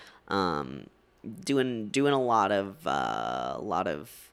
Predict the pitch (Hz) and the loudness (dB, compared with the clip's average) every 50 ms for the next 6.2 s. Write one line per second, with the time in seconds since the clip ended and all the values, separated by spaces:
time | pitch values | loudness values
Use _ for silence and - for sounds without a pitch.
0 | _ _ _ _ _ _ _ _ _ _ _ _ _ _ _ _ _ _ _ _ | _ _ _ _ _ _ _ _ _ _ _ _ _ _ _ _ _ _ _ _
1 | _ _ _ _ - 107 110 107 104 104 107 104 98 87 76 - - - - - | _ _ _ _ -12 -10 -8 -6 -2 0 4 6 6 6 4 2 -2 -8 -16 -14
2 | - - - _ - - 92 90 85 76 73 71 69 69 69 71 69 50 50 - | -14 -14 -14 _ -4 -2 0 0 2 0 0 -2 -4 -6 -8 -10 -10 -12 -16 -20
3 | _ - - 101 101 95 90 87 82 80 80 80 80 76 65 - - - 104 104 | _ -14 -10 -8 -6 -4 -4 -2 -2 -4 -4 -6 -6 -6 -8 -10 -12 -14 -10 -6
4 | - 95 92 90 87 85 87 82 60 95 - - - - - 98 98 - 85 76 | -4 -2 -2 -2 -2 -2 -4 -4 -6 -6 -8 -8 -8 -8 -8 -8 -6 -6 -4 -4
5 | - - 92 80 82 78 76 80 85 82 76 67 64 67 - - - - - 78 | -4 -4 -4 -4 -4 -4 -2 -2 -4 -4 -4 -6 -6 -4 -4 -4 -4 -2 -2 -2
6 | 65 50 - | -2 -2 -4